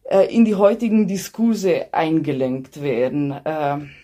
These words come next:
und so kam es, dass dann aus einem begonnenen Lexikon-Projekt dann, dann Ideen entwickelt wurden.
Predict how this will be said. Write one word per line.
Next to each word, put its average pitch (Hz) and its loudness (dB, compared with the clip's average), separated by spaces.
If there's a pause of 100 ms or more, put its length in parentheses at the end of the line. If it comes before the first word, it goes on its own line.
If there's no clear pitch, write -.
(160)
und 180 -2
so 233 0
kam 190 0
es, 262 -6
dass 208 -12
dann 208 -2
aus 190 -4
einem 180 -4
begonnenen 185 -4
Lexikon-Projekt 175 -6
dann, 185 -6
dann 180 -4 (200)
Ideen 202 -2
entwickelt 247 -2
wurden. 262 -2